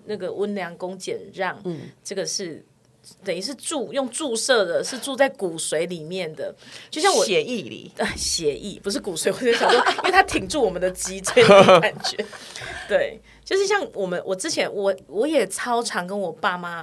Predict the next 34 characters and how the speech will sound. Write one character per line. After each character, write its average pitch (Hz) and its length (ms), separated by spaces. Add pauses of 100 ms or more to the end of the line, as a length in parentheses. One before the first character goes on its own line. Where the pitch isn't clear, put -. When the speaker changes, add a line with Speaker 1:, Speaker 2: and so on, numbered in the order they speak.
Speaker 1:
啊， 180 100 (840)
不 190 80
然， 135 160
跟 226 120
我 190 60
妈 175 160
妈 185 160
吵 - 220
架 151 160
的 139 80
原 214 100
因， 175 320 (120)
Speaker 2:
嗯， 175 100
嗯。 151 160
Speaker 1:
是 233 220
因 220 160
为， 196 280 (440)
例 240 100
如 214 80
说， 208 240
他 208 160
可 214 160
能 160 180
觉 170 140
得 175 100
我 175 140
以 185 80
前， 151 380
因 240 120
为 208 60
我 165 100
之 175 140
前 170 220
在 170 420